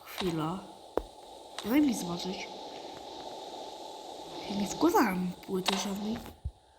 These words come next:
do PlayStation. Eee, czy, czy my jesteśmy w uniwersum Welcome?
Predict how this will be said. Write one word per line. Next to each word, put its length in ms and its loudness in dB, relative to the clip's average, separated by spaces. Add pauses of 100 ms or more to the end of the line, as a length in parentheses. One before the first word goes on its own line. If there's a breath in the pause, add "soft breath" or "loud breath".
(180 soft breath)
do 140 0
PlayStation. 960 2 (4000)
Eee, 320 2 (920)
czy, 440 6
czy 160 6
my 180 8
jesteśmy 560 2
w 180 -2 (880)
uniwersum 880 0 (1160)
Welcome? 760 10